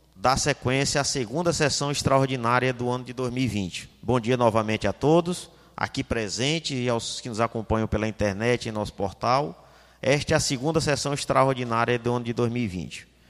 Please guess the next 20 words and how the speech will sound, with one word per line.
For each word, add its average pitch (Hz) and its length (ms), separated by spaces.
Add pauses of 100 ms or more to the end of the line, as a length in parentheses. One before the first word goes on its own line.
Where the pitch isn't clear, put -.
(140)
Verificando 151 720
o 143 40
quórum 127 360
legal 113 380
de 123 120
um 165 80
terço 117 340
dos 104 180
membros 107 340
do 107 60
Legislativo 101 480
Municipal, 123 760 (460)
declaro 143 640
abertos 135 640
os 147 160
trabalhos 120 460
da 120 80
presente 117 340
sessão 117 320
extraordinária, 110 840